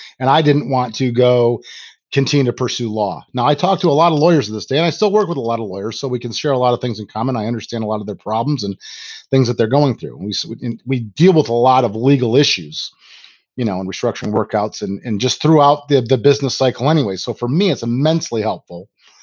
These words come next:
I have a great appreciation for the daily lawyer, the daily grind that they do, and working with really good attorneys makes a transaction a lot easier. And a lot of times you can get ahead of the issues before it's there. That's experience, and that's also being a lawyer.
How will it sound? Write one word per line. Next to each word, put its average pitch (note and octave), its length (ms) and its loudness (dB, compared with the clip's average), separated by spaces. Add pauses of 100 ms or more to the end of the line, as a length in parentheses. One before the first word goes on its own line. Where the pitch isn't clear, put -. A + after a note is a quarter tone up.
(200)
I B2+ 60 -2
have A#2+ 40 -6
a - 20 -4
great C#3+ 180 4
appreciation B2+ 720 0
for A#2 380 -2 (360)
the A2+ 80 -2
daily C3 320 4
lawyer, A#2 360 0
the A2+ 100 -6
daily C3 320 2
grind A#2 280 -4
that G2 120 -10
they G2+ 160 -2
do, A2+ 220 -6
and A2 120 -6
working D#3 300 0
with B2 160 -4
really C3+ 240 2
good A#2+ 140 -2
attorneys C#3+ 520 -2
makes B2+ 220 -4
a - 20 -18
transaction A#2 600 -6
a - 20 -4
lot A2+ 300 0
easier. A2 360 -8 (1300)
And A#2+ 80 -2
a B2+ 40 4
lot D3 140 6
of - 60 -6
times A#2+ 220 -4
you B2+ 80 -2
can A2+ 140 -4
get B2 120 2
ahead A#2 220 0
of B2 120 0
the A#2+ 140 0
issues A2+ 260 -2
before A2+ 300 -4
it's G#2 100 -6
there. D#3 120 2
That's A2+ 200 -4
experience, A#2+ 600 -8
and G2+ 80 -8
that's G#2+ 160 -6
also G2+ 320 -8
being G2 180 -6
a G2 60 -8
lawyer. A#2+ 300 -2